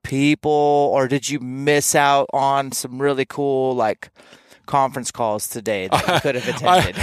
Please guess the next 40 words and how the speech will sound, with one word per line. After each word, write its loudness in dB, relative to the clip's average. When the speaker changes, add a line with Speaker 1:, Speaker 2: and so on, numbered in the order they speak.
Speaker 2:
I, 6
I 4
missed 2
out 6
on 4
probably, 4
like, 2
four 2
and 2
a 4
half 2
hours 4
of 0
Zoom -2
meetings -2
today 0
is 0
my -2
guess. 0
Speaker 1:
How 2
many 0
Zoom 2
meetings -2
do -2
you 0
do 0
a -2
week? -10
Speaker 2:
I -6
would -4
say 2
average 0
three -2
a 2
day, 2
so -2
fifteen -2
in 0
a 2
normal, 0